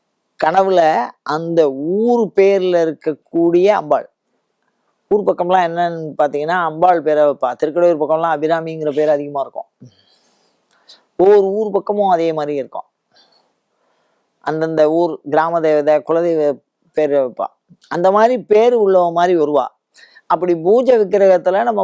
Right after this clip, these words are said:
பாதிரி பூ சாத்தி, சாத்தி பூஜை பண்ணினால், அந்த சாத்தின புஷ்பத்தை சாத்தின்னு சொப்பனத்துல வருவா. அம்பாள் வந்து பேசும்,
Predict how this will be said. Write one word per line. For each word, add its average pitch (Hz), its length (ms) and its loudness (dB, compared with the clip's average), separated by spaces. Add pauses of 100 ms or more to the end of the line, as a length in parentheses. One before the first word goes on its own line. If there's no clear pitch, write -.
(140)
பாதிரி 202 300 2 (100)
பூ 196 80 -2 (100)
சாத்தி, 151 260 0 (340)
சாத்தி 160 360 0 (220)
பூஜை 143 320 0
பண்ணினால், 123 720 -2 (600)
அந்த 165 280 -4 (180)
சாத்தின 185 600 0
புஷ்பத்தை 185 480 -2 (100)
சாத்தின்னு 175 460 0
சொப்பனத்துல 151 440 -2
வருவா. 117 220 -6 (2000)
அம்பாள் 196 380 2
வந்து 196 140 -2 (140)
பேசும், 190 420 0